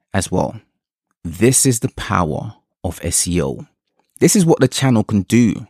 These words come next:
for your website. If you still consider S E O to be a channel of keywords, links, and rankings,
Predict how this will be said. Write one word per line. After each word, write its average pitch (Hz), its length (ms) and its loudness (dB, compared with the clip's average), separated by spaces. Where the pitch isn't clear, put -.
for - 200 -6
your 90 100 -2
website. - 560 -4
If - 140 -4
you 254 100 2
still 202 560 2
consider 151 540 4
S 131 240 2
E 120 140 6
O 110 80 4
to - 100 -6
be 113 140 2
a 90 80 0
channel 90 520 -2
of - 140 -4
keywords, 85 800 0
links, 104 800 0
and 101 140 2
rankings, 98 800 -2